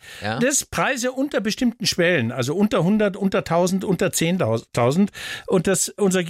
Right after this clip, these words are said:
Speaker 2: Gehirn liebt einfache Orientierung, sagen die Psychologen.
Speaker 1: Ja, bei Männern vor allem.
Speaker 2: Ja, eine vierstellige Summe fühlt sich deutlich teurer an als eine dreistellige.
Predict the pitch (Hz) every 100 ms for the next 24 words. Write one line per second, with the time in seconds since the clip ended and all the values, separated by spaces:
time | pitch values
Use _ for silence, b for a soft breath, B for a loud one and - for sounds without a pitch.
0 | - - 175 214 226 196 240 - - 196
1 | 220 220 208 196 185 190 160 208 220 160
2 | 107 123 117 117 - 120 123 143 220 110
3 | 117 131 127 135 143 131 - 120 110 117
4 | 113 196 277 285 233 - 302 - 277 226
5 | 202 269 254 247 262 233 - 208 247 262
6 | 220 - 214 240 220 214 202 196 160 139
7 | 156 175 269 269